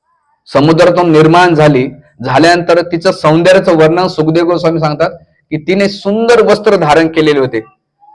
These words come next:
तिचे डोळे एवढे सुंदर होते,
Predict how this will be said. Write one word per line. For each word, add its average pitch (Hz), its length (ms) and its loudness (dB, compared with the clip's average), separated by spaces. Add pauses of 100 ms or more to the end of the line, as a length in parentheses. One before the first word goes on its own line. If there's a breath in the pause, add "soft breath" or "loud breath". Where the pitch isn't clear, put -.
तिचे 180 460 2 (200)
डोळे 165 560 2
एवढे 160 280 0
सुंदर 170 380 0
होते, 160 520 0